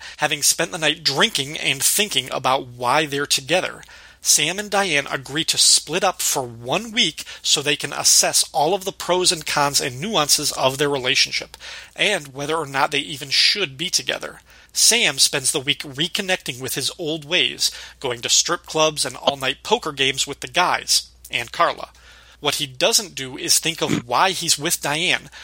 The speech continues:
but he believes he'll come up with a passable excuse when she asks. But when he and Diane finally talk, Sam confesses that he can't think of a good reason why they're together. This is crushing to Diane because she, too, failed to come up with a reason for their relationship.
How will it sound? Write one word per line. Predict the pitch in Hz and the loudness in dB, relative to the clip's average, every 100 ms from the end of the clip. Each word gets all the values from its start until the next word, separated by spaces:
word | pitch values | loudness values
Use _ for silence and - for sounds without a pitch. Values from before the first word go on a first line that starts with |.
| - | -4
but | 131 | 0
he | 185 | 0
believes | 190 196 131 - | 0 0 0 2
he'll | - 123 | 2 0
come | - 151 | -2 0
up | 180 | -2
with | 175 156 | -4 -8
a | |
passable | - - 170 - 220 | -4 0 0 0 -4
excuse | 240 - - 165 - | 2 2 2 -2 -2
when | 151 | -2
she | 131 - 160 | 0 2 2
asks. | 156 - - - - - - - - | 0 0 0 -2 -4 -8 -20 -20 -6
But | 139 185 139 | 2 2 2
when | 135 | -4
he | 131 - 165 | -8 -4 -4
and | 196 | 0
Diane | 202 175 147 | 0 0 -2
finally | - - 139 170 202 | -4 -2 0 0 -2
talk, | 208 - 175 - - - - | 0 2 2 -2 -14 -16 0
Sam | - - 160 | 2 4 2
confesses | 190 202 - 151 160 131 | -2 -2 2 4 4 2
that | 143 | 0
he | - 156 | -2 -6
can't | - 156 175 | -4 -2 -2
think | - 170 | -4 -2
of | 180 156 | -2 0
a | 170 | -4
good | 135 139 147 143 | -2 0 0 0
reason | 131 135 143 135 | -4 -2 -2 -2
why | 113 113 | 2 2
they're | 120 127 | 2 0
together. | - 147 180 220 147 - - - _ | -2 -2 -2 -2 -4 -10 -20 -20 _
This | 156 - | -2 0
is | 147 | 0
crushing | - - 202 226 - 139 | -2 -2 2 4 4 2
to | - | -2
Diane | 143 135 160 165 | 2 2 2 -2
because | 135 - 143 147 - - | -4 0 2 2 0 -2
she, | - - - 220 | 2 4 2 0
too, | - 233 214 127 | 0 -2 -4 -6
failed | - 139 139 | 0 0 -2
to | - | -6
come | - 147 | -6 -2
up | 117 - | -2 0
with | 151 | 0
a | |
reason | 143 117 113 156 | 0 0 0 0
for | - | 0
their | 151 151 | 2 2
relationship. | 175 208 254 135 - - | 2 2 2 0 -4 -10